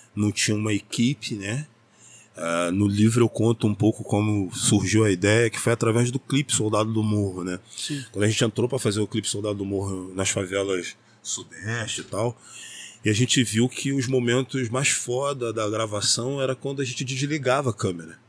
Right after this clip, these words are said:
Speaker 1: Que a música tava tocando, moleque atuando, pá, desligou a câmera, parou. Aí a gente começava a conversar, mano, sobre vários assuntos. Eu falei, "Caralho, é isso aqui que as pessoas têm que ver." E aí, pô, quem deu a ideia de fazer o documentário Falcão não foi nem eu, nem Celso.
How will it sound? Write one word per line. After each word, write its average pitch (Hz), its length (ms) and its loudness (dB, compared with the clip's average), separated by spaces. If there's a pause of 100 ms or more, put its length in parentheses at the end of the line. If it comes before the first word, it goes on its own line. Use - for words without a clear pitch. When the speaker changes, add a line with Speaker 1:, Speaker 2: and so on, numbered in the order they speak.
(420)
Speaker 1:
Que 131 80 0
a 127 80 2
música 123 260 0
tava 120 140 -2
tocando, 139 240 -4
moleque 120 220 -4
atuando, 147 440 -6
pá, 143 180 -4
desligou 170 380 2
a 185 60 2
câmera, 107 320 -4
parou. 110 400 -6 (340)
Aí 233 80 -6
a - 40 -2
gente 226 100 -6
começava 226 320 0
a - 20 -4
conversar, 226 500 -2
mano, 113 180 -6 (540)
sobre 202 360 -4
vários 190 480 0
assuntos. 214 480 -2
Eu 180 60 -2
falei, 165 140 -8
"Caralho, 165 360 -10
é 143 80 -2
isso 156 340 -2
aqui 160 140 -6
que 160 100 -8
as - 60 -8
pessoas 135 280 -8
têm 113 100 -10
que 110 140 -8
ver." 82 260 -10 (760)
E 104 80 0
aí, 101 180 4
pô, 139 300 -2
quem 170 360 0
deu 127 200 2
a 117 60 0
ideia 98 440 -2
de 98 80 -10
fazer 95 580 -6
o 92 140 -8
documentário 92 540 -6
Falcão 113 560 -4
não 139 80 0
foi 117 240 -2
nem 113 240 0
eu, 113 140 4
nem 175 120 -4
Celso. 127 560 0